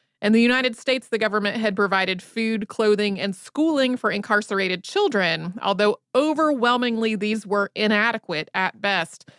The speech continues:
The Canadian government provided the camps, but no food or clothing and no education beyond elementary school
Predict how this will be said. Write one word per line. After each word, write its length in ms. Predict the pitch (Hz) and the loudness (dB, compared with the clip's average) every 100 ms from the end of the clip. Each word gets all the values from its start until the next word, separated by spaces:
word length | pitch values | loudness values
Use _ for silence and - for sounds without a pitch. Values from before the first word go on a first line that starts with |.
| _ _ - | _ _ -10
The 80 | 202 | -10
Canadian 520 | - 202 233 226 220 | -2 0 2 2 2
government 460 | 202 196 190 185 - | 0 0 -2 -4 -4
provided 460 | 208 208 214 208 | -2 0 0 0
the 80 | 196 | -6
camps, 580 | - - 427 320 - - | -8 -6 -2 -2 -6 -8
but 300 | 220 240 - | -2 -2 0
no 220 | 233 262 | 0 0
food 340 | 277 - 247 240 | 0 -2 0 0
or 100 | 190 | -2
clothing 680 | - 247 240 208 202 202 - | -2 0 2 2 0 -4 -6
and 160 | 202 202 | -2 2
no 180 | 226 - | 2 0
education 680 | 220 220 240 233 - 190 | -2 -2 -2 -4 -2 -4
beyond 300 | 190 190 185 - | 0 0 0 -2
elementary 600 | 208 202 202 226 196 170 | -2 0 0 -2 -6 -10
school 440 | - 170 147 175 | -10 -6 -4 -4